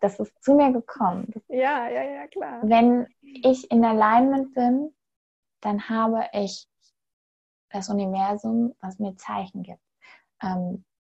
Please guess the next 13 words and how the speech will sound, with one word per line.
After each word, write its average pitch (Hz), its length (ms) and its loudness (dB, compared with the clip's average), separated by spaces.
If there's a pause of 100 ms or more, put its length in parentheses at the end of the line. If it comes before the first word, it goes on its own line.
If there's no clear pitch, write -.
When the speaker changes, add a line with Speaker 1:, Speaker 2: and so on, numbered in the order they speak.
(240)
Speaker 1:
das - 180 -20
kann, 214 440 0
bei 214 120 -2
mir 226 220 4
ist - 140 -8
es 190 140 -14 (120)
Geld 285 520 2 (520)
und 220 380 4 (480)
auch, 202 520 2 (200)
ähm, 185 720 -2
die 196 360 -6
grünen 208 400 4
Ampeln, 277 560 -2